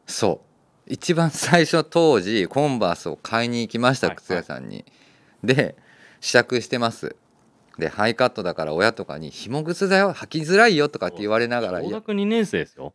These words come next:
Speaker 1: 「いや、いいよ、いいよ」っつって。
Speaker 2: はい。
Speaker 1: 「いいんだ、いいんだ」とかっつって、これでやってたんだけど、
Speaker 2: はい。
Speaker 1: で、これ買う、買おうと思ってたんだけど、
Speaker 2: はい。
Speaker 1: なんか全然しっくりこなくてね。で、ずっと思ってたの。多分ね、あの時ずっと思ってたの。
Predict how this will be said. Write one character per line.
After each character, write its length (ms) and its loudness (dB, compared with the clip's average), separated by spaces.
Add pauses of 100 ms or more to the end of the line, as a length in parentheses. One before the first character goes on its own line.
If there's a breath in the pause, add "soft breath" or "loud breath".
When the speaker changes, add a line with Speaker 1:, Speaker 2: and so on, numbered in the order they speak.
(160)
Speaker 1:
「い 60 -8
や、 60 -4
い 60 -6
い 60 -6
よ、 60 -4
い 60 -2 (100)
い 40 -2
よ」 100 -2
っ 40 -20
つ 100 -20
っ 20 -20
て。 140 -20
Speaker 2:
は 100 -8
い。 80 -16 (400)
Speaker 1:
「い 140 -2
い 60 -6
ん 60 -4
だ、 100 -6
い 40 -6
い 80 -2
ん 60 -2
だ」 100 -4
と 100 -14
か 60 -8
っ 40 -14
つ 40 -20
っ 40 -20
て、 60 -16
こ 120 -4
れ 80 0
で 60 0
や 80 0
っ 20 -8
て 100 -18
た 100 -2
ん 60 -6
だ 80 -6
け 100 -8
ど、 140 4
Speaker 2:
は 100 -6
い。 60 -18 (1200 soft breath)
Speaker 1:
で、 220 4 (340)
こ 120 0
れ 80 8
買 240 2
う、 60 -2 (260)
買 180 6
お 40 8
う 40 2
と 80 -4
思 80 -4
っ 40 -8
て 80 -14
た 60 -8
ん 20 -12
だ 80 -8
け 60 -4
ど、 180 -2
Speaker 2:
は 80 -16
い。 20 -10
Speaker 1:
な 60 -8
ん 40 -10
か 140 -4
全 240 -2
然 120 2
し 140 -2
っ 40 -20
く 100 -2
り 40 0
こ 80 -4
な 100 -2
く 60 -20
て 120 -14
ね。 160 -14 (720 loud breath)
で、 100 -4
ず 160 0
っ 40 2
と 160 0
思 100 4
っ 40 2
て 60 -16
た 80 -2
の。 120 -6 (100)
多 140 2
分 100 2
ね、 80 4
あ 80 4
の 60 2
時 120 0
ず 160 0
っ 40 4
と 100 0
思 100 2
っ 20 -6
て 80 -2
た 80 -6
の。 40 -16